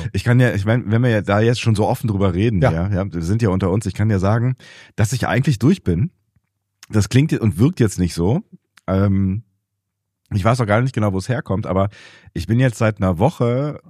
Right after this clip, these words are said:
Speaker 1: ähm, frei von Antihistaminika. Also ich nehme keine Tabletten mehr.
Speaker 2: Aber du bist nicht frei von Allergie, das ist das Problem. <laughs>
Speaker 1: Ich hatte nichts, ich hatte nichts, bis, bis, bis ich dich gesehen habe. Das ist wirklich verrückt.
Speaker 2: Ja, ich, ich, ich wohne ja auch in ganz anderen, das ist, das ist wie, wenn man unentdeckte Völker,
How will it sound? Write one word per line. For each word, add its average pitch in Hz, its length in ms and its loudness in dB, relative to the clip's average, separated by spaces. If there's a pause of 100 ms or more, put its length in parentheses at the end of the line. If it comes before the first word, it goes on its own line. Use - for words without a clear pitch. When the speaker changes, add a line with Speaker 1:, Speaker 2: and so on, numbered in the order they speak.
Speaker 1:
ähm, 92 1080 0
frei 104 220 0
von 117 160 -4
Antihistaminika. 110 840 -2 (960)
Also 92 120 0
ich - 120 -8
nehme 117 220 4
keine 110 220 -2
Tabletten 104 340 -4
mehr. 67 160 -8
Speaker 2:
Aber 107 160 0
du 113 80 2
bist 131 180 0
nicht 135 120 4
frei 117 160 0
von 120 140 -2
Allergie, 104 300 -2
das - 180 2 (100)
ist 208 60 0
das 214 60 0
Problem. - 400 0 (440)
<laughs> 185 100 0
Speaker 1:
Ich 131 140 2
hatte 170 160 2
nichts, 285 320 4
ich 151 100 0
hatte 196 140 0
nichts, 220 180 -2
bis, 208 220 -4
bis, 156 260 -4
bis 147 160 -2
ich 147 80 -8
dich 214 220 -2
gesehen 175 400 4
habe. 131 340 6
Das 147 100 -6
ist - 300 -8
wirklich 156 340 -2
verrückt. 147 300 -2 (320)
Speaker 2:
Ja, 214 260 4
ich, 165 200 -4
ich, 110 240 -2
ich 123 280 -8
wohne 120 240 4
ja 127 60 4
auch 107 140 0
in 117 80 6
ganz 127 160 2
anderen, 117 380 4
das 104 180 -2
ist, - 260 -10
das 104 140 -4
ist - 180 -6
wie, 151 180 4
wenn 139 120 6
man 135 180 6
unentdeckte 143 600 2
Völker, 123 500 0